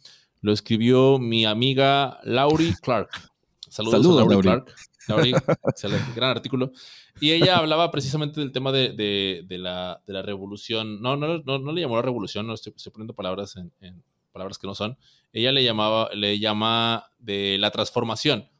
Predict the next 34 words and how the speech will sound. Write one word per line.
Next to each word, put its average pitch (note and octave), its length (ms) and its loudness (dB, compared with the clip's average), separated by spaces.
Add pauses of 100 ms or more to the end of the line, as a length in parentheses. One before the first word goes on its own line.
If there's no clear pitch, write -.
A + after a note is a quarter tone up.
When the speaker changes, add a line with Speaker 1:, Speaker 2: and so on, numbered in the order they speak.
(100)
Speaker 1:
de, F2+ 240 -8
que - 80 -10
está G#2+ 160 -10
haciendo, A2+ 720 -4 (100)
eh, F#2+ 420 -4
YouTube A#2+ 460 -6
hacia G#2 220 -8
el G2 100 -6
podcasting. G#2 500 -12 (580)
Y D#3+ 380 -2
habla, D#3 420 0 (260)
habla B2 200 -2
precisamente A#2 680 -8
del G#2 120 -8
tema G2 240 -10
del, F#2+ 640 -8 (140)
del G#2 340 -8
video, A2 400 -2
¿no? A#2+ 240 -10 (460)
Ahora, A2 280 6 (300)
Speaker 2:
Ujú. A#2 140 -20
Speaker 1:
yo B2+ 140 0
lo D3+ 100 0
que C3 120 -6
quiero C3+ 220 -2
mencionar B2 380 -6
acá C3+ 420 -6 (800)
es A2+ 160 -10
que A2+ 180 -4
precisamente A#2+ 720 -6
en A2+ 100 -6
mi A2 60 -6
experiencia A2+ 640 -10
con, G#2+ 400 -10